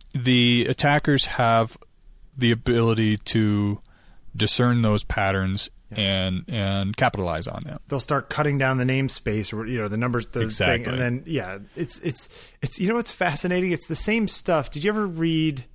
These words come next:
Speaker 1: I'm sure you've read all these cryptography books. Do you ever read, um, uh, the Code Book with Simon Singh?
Speaker 2: Oh, I've heard of it, but I have not read that one.
Speaker 1: You should read it. It's really
Speaker 2: Yeah.
Speaker 1: great. And I, I met the guy, and I actually got
Speaker 2: Uh-huh.
Speaker 1: to play with his Enigma machine.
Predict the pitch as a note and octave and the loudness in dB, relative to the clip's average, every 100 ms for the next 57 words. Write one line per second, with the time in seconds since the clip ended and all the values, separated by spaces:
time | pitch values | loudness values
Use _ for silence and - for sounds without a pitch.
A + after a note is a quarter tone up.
0 | - C3+ A2+ C#3+ A2+ G2 G#2 G#2 G2 - | -10 -6 -2 0 0 -2 -4 -4 -4 -8
1 | - - G#2 G2+ A2+ F#2 G#2 - F3 F3+ | -12 -8 -8 -8 -8 -8 -8 -6 -2 0
2 | F#3 F3 E3+ D3+ C#3 B2+ A#2+ A#2+ - - | 0 2 2 2 0 0 -2 -4 -8 -20
3 | - - - - - - - - A#2+ A#2 | -20 -20 -20 -20 -20 -20 -20 -12 -4 -2
4 | A2+ A2 G#2+ G#2+ F2+ G2 A2 G#2 - - | 0 0 -2 -4 -8 -10 -8 -8 -6 0
5 | D3 C3+ D3+ D3 B2+ A2+ - C3+ C#3 C3 | 0 0 -2 -2 -4 -2 0 0 0 -2
6 | - C#3+ D3 C#3+ - - - _ - - | -2 -2 -4 -10 -16 -20 -20 _ -16 -10
7 | - E3 F3 B2 B2+ D3+ C#3 F2 G#2 G#2+ | 2 6 6 6 4 4 4 2 0 0
8 | G#2 G2 G#2 G2+ - F2+ F2 - _ E3 | 0 0 -2 -2 -4 -6 -8 -14 _ 0
9 | E3 D3+ F#3+ D3 B2 G2+ G2 G#2+ B2+ C3 | 2 4 2 2 2 0 -4 -4 0 4
10 | A#2 A#2+ G2+ F#2+ A2+ D3+ D#3 E3 F#3 C#3+ | 4 4 0 -4 0 0 2 2 2 0
11 | A#2 A2+ G#2+ A#2 A#2+ C3+ - C3 C#3+ D3 | 0 0 0 0 0 -2 -2 0 4 4
12 | F#3 C3+ B2+ B2 A2+ B2 B2+ A2+ G2+ - | 2 2 2 0 0 0 0 0 -2 -4
13 | A2 G2 | -6 -6